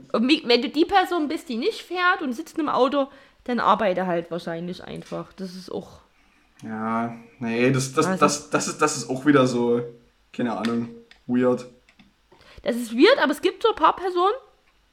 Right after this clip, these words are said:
Speaker 1: da wäre mir das egal, was das mit den Gefühlen macht, weil es gibt ja wirklich, es gibt so ein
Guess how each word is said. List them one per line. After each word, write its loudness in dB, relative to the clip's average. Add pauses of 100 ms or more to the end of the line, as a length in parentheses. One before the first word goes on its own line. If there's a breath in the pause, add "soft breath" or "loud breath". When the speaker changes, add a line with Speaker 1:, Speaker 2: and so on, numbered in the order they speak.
(120)
Speaker 1:
da -2
wäre 4
mir 0
das -4
egal, 6
was -2
das -6
mit -4
den -2
Gefühlen -2
macht, 0
weil 0
es -6
gibt -6
ja 0
wirklich, -6 (760 soft breath)
es -6
gibt -4
so 2
ein 0